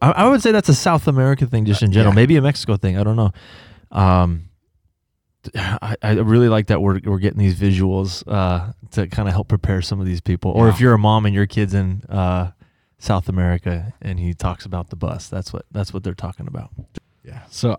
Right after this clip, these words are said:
Speaker 3: I think if it's all right with you, I kinda wanna transition more into
Speaker 1: Yeah, let's
Speaker 2: Absolutely.
Speaker 1: go to the,
Speaker 3: that,
Speaker 1: let's
Speaker 3: that
Speaker 1: go to the baptism photo.
Speaker 3: Or you wanna go to the baptism photo?
Speaker 1: Yeah,
Speaker 3: I was
Speaker 1: or
Speaker 3: gonna ask about the people.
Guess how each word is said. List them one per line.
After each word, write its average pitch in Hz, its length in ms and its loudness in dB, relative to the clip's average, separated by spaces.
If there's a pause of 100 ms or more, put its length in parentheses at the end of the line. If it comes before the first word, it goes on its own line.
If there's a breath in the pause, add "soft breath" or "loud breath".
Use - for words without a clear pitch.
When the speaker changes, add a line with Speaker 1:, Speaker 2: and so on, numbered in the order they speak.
Speaker 3:
I 113 100 -4
think 147 500 -6 (640)
if 104 120 -6
it's 113 160 -2
all 101 60 0
right 101 180 0
with 98 180 -6
you, 104 120 0
I 95 60 0
kinda 98 200 -4
wanna 92 160 -4
transition 90 560 -6
more 85 200 -8
into 87 220 -6
Speaker 1:
Yeah, 110 100 8
let's 107 220 4
Speaker 2:
Absolutely. 98 80 -6
Speaker 1:
go 123 140 4
to 120 60 4
the, 107 100 0
Speaker 3:
that, - 140 -2
Speaker 1:
let's 107 120 -2
Speaker 3:
that 98 60 -6
Speaker 1:
go 120 80 0
to 113 60 -4
the 98 80 0
baptism 95 480 -4
photo. - 220 -8 (540)
Speaker 3:
Or 98 40 -8
you 95 80 -2
wanna 90 120 -2
go 92 120 -2
to 90 160 -10
the 90 40 -6
baptism 90 380 -8
photo? 101 320 -6
Speaker 1:
Yeah, 92 240 8
Speaker 3:
I - 60 -4
was 117 180 2
Speaker 1:
or - 40 2
Speaker 3:
gonna 139 120 2
ask 107 200 0
about 92 160 -2
the 87 60 -12
people. 82 500 -12